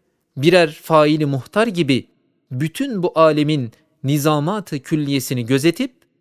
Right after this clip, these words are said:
ona göre tevfike hareket ediyor. Birbirinden en uzak şeyler birbirinin imdadına koşuyor. İşte bak, gayipten acip bir kafile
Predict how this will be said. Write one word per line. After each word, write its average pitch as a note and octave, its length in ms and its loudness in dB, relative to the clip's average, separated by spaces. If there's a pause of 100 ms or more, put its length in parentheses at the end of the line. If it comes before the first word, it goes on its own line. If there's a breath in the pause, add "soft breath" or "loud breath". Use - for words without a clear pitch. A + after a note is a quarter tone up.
(320)
ona D3 220 0
göre A#3 320 4
tevfike B2 520 -2
hareket A2+ 460 -4
ediyor. G#2 500 -12 (1400)
Birbirinden A3 800 0
en C4 140 2
uzak E3+ 380 0
şeyler F3+ 580 -2 (360)
birbirinin E3+ 680 0
imdadına D#3 540 2
koşuyor. - 720 -8 (1000)
İşte D#3+ 320 0
bak, - 400 0 (800)
gayipten F3+ 720 2
acip F#3+ 340 -2
bir E3+ 140 0
kafile E3 640 0